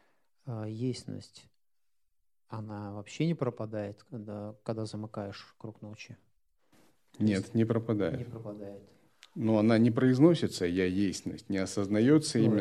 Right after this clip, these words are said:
Speaker 1: понятно.
Speaker 2: словесно, но сущностно она остается.
Speaker 1: Вот, а, есть момент, когда естьность, э, тоже отходит и остается только «я», или когда это,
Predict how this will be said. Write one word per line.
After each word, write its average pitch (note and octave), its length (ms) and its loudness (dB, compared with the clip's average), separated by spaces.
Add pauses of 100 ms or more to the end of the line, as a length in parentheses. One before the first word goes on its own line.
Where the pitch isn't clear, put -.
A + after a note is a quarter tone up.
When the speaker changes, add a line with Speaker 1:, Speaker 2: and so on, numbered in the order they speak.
(120)
Speaker 1:
понятно. G#2+ 120 -4
Speaker 2:
словесно, A2 520 4
но G2 220 0
сущностно C3 680 0
она F2+ 160 0
остается. - 600 -6 (260)
Speaker 1:
Вот, A#2+ 520 -10
а, A#2 460 -10 (840)
есть C#3 460 -4
момент, B2+ 520 -4
когда A#2 480 -6
естьность, A2+ 800 -10
э, G#2 540 -14 (100)
тоже A2 300 -10
отходит B2 540 -12
и - 20 -12
остается G#2 420 -16
только G#2+ 300 -16
«я», G#2+ 320 -12
или A#2 520 -8 (540)
когда A#2+ 380 -6
это, A2+ 720 -10